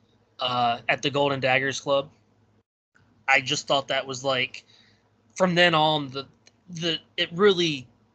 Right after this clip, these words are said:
everything from then on just really became awesome. And it kept going and going and going,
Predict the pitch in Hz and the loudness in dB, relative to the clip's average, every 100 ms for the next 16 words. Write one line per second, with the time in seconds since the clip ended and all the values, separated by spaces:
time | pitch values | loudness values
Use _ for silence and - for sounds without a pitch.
0 | _ 170 170 170 175 143 143 143 135 131 | _ 2 2 0 -2 -2 -4 -2 -2 -4
1 | 127 127 143 139 127 123 143 135 135 135 | -6 -4 -2 -2 -6 -6 -6 -4 -2 -2
2 | 147 131 131 - 156 - - 131 - 127 | -4 -6 -6 -2 -2 -4 -6 -10 -10 -14
3 | 127 123 123 131 127 123 117 117 120 120 | -14 -6 0 0 0 -2 -6 -10 -6 -4
4 | 120 117 110 101 | -2 -4 -8 -14